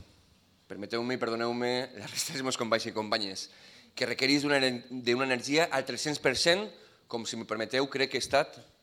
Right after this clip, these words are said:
en cada minut del meu treball. He treballat amb aquesta energia, he entregat en cor i en ànima, i crec que les Falles se mereixen això mateixa.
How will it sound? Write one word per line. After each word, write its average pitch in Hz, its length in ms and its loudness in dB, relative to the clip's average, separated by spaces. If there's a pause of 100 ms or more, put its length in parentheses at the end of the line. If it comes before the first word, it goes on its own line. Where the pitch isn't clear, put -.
(140)
en 101 80 -10
cada 117 240 0
minut 139 400 -2 (400)
del 101 80 -6
meu 107 160 -6
treball. 90 320 -6 (1080)
He - 80 -20
treballat 120 320 2
amb 117 160 0
aquesta 113 220 -4 (160)
energia, 139 480 4 (100)
he 67 160 -10
entregat 107 400 0
en 113 160 -4
cor 147 300 4 (220)
i 95 80 -12
en 107 40 2
ànima, 151 300 2 (100)
i 110 80 -8
crec 156 160 2
que 165 80 -2
les - 80 -8
Falles 160 240 -2
se 147 80 -4
mereixen 147 320 -2
això 147 200 0
mateixa. 160 420 -4